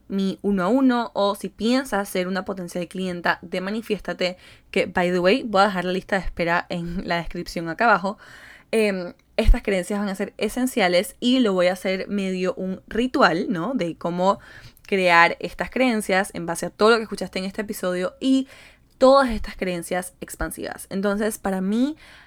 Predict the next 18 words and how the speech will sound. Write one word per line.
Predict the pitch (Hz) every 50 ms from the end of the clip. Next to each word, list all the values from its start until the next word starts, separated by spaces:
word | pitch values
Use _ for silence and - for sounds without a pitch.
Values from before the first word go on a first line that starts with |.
| _ _ _
siempre | - - - - - 233 247 254 247 254 254 254 247 254 262 - _ _ -
es | 208 208 196 202 - - -
un | 208 202 196
honor | 196 190 185 180 185 208 - - - _
tenerte | - 190 185 180 175 175 - - 190 - -
aquí. | 190 185 - - - 180 185 214 269 -
Me | 196 185
parece | - - 180 175 170 - 185 - -
demasiado | 185 165 - 190 185 185 190 185 - - - - - 214 208 220 247 226 233 233 233 226
valiente | 220 208 175 170 175 175 170 170 165 165 - 165 165 170 - -
y | 196 180 - -
espectacular | - - - - - - - - 175 - - 165 170 170 170 170 -
que | - 185
te | - 170 165
tomes | _ - - 202 202 208 220 208
el | 214 185 165
tiempo | - 180 170 160 165 - 180 175 175 190 - - - - - - - _ -
para | - 190 185 175 175 175 196 -